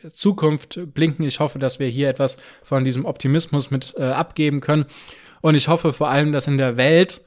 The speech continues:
die Krisen sich zum Guten lösen. Also, dass, äh, Russland keinesfalls Erfolg hat mit, äh, diesem schrecklichen Angriffskrieg.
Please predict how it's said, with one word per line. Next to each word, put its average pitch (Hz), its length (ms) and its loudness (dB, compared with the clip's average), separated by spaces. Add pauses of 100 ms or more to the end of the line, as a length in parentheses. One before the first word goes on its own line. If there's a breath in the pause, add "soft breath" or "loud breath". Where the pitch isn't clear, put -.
(100)
die 139 380 -4
Krisen 156 760 4 (360)
sich 135 360 -4 (100)
zum 147 480 0
Guten 170 720 4
lösen. 139 540 4
Also, 123 180 -4
dass, 131 460 0
äh, - 100 -6
Russland 139 640 0
keinesfalls 143 600 0
Erfolg 156 440 0
hat 143 300 -6
mit, 135 280 -4
äh, 139 180 -2
diesem 131 360 0
schrecklichen 139 460 -2
Angriffskrieg. 151 640 -2